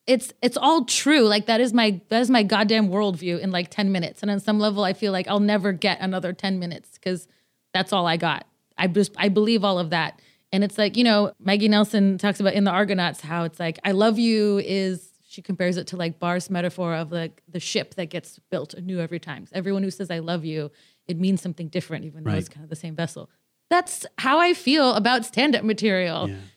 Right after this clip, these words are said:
Speaker 1: And that particular material, that particular set is the thing that's closest to me finding a way to inhabit it for real every time I say it, because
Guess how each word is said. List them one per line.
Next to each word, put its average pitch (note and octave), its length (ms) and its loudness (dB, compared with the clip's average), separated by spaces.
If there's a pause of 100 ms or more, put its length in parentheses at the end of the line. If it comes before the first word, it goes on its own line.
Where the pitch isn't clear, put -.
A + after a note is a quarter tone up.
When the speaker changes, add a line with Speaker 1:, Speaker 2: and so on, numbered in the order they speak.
(180)
Speaker 1:
And G#3+ 260 2
that A#3 200 2
particular B3 600 2
material, G#3+ 520 2
that G#3 120 -4
particular A3 400 0
set G3+ 460 0
is G3+ 200 0
the G3+ 100 -2
thing A#3 160 4
that's G3+ 180 -2
closest A3 460 0
to A#3 60 -2
me G#3+ 140 2
finding A3 920 4
a F#3+ 80 2
way A3 320 4
to A3 200 0
inhabit F#3+ 440 2
it - 160 -2
for B3 420 4
real G#3 500 2
every G3 360 -2
time D#3 560 -4 (140)
I F3 100 -4
say F#3 300 0
it, - 260 -12
because F#3 520 -2